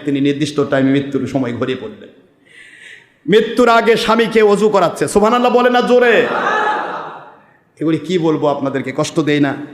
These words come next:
সময় পেরিয়ে যাচ্ছে। তো হযরতে ফাতেমাতুজ জোহরা রাদিয়াল্লাহু তাআলা আনহা, দুনিয়ার সকল মানুষ পর্দার ক্ষেত্রে ফাতেমার দিকে একটি নজর দেন।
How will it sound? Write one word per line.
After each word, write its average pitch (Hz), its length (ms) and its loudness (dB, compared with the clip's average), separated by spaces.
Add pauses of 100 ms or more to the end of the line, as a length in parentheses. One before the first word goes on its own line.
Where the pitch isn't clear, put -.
(100)
সময় 170 440 0
পেরিয়ে 151 240 0
যাচ্ছে। - 400 -6 (540)
তো 180 440 0 (260)
হযরতে 269 680 2 (240)
ফাতেমাতুজ 269 560 0
জোহরা 247 260 2
রাদিয়াল্লাহু 214 480 2
তাআলা 208 180 0
আনহা, 180 320 0 (840)
দুনিয়ার 190 420 2
সকল 196 460 0
মানুষ 170 640 0 (320)
পর্দার 175 440 0
ক্ষেত্রে 165 320 -2
ফাতেমার 160 460 -2
দিকে 147 460 -2 (340)
একটি 214 320 -2
নজর 139 240 0 (100)
দেন। 107 120 -8